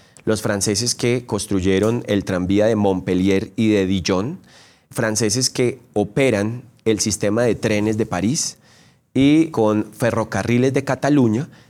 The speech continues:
que son los que operan todo el sistema de trenes de Barcelona,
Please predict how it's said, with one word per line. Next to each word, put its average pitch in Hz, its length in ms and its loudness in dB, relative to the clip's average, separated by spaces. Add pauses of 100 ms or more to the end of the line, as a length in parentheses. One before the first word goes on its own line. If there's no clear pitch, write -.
(120)
que 95 140 -2
son 104 300 2
los 113 200 2
que 107 260 2
operan 107 440 0
todo 95 140 0
el 101 100 0
sistema 104 380 0
de 113 80 2
trenes 92 300 -2
de 117 100 2
Barcelona, 113 720 0